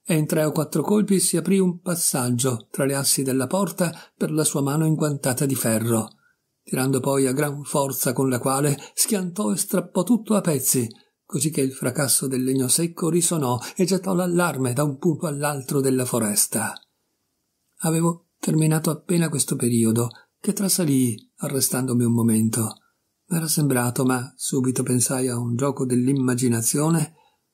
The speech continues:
udire in una parte remota della casa come un'eco esattamente analoga, benché soffocata e sorda, al rumore di legno schiantato e strappato a pezzi,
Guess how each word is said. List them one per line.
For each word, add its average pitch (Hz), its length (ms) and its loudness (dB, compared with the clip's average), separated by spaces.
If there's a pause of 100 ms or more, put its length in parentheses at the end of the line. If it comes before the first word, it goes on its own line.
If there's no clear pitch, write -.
(180)
udire 160 440 2
in 131 100 -2
una 139 160 2
parte 147 340 -2
remota 135 340 0
della 127 240 0
casa 165 420 0
come 165 540 0 (320)
un'eco 165 560 0
esattamente 165 680 0
analoga, 120 560 2 (400)
benché 131 300 0
soffocata 131 640 -4
e - 20 0
sorda, 123 500 -2 (340)
al 156 160 0
rumore 175 360 2
di 156 120 0
legno 185 340 4
schiantato 165 840 -2
e 160 60 2
strappato 151 640 -4
a - 20 0
pezzi, 139 440 0